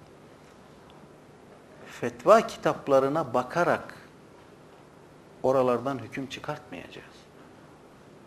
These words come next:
Günümüzde çok sık yapılan yanlışlardan birisi de bu. Fetavai Hindiye diye bir kitap basıldı. Veya işte buna mümasil fetva kitapları basılıyor.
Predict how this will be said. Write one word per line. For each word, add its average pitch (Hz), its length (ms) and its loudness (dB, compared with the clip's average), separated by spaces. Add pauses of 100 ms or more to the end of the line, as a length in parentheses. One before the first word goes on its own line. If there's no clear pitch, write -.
(420)
Günümüzde 143 460 -4
çok - 280 -10
sık - 260 -14
yapılan 143 500 -2 (340)
yanlışlardan 123 760 -4
birisi 123 300 -8
de 117 140 -6
bu. 101 120 -6 (1200)
Fetavai 160 600 8
Hindiye 147 500 0
diye 151 220 -2
bir 143 80 -6
kitap - 380 -4
basıldı. - 540 -4 (1160)
Veya 147 420 8
işte 139 340 -6
buna 160 200 4
mümasil 117 840 -2
fetva 156 460 0
kitapları 120 600 -4
basılıyor. 107 600 -6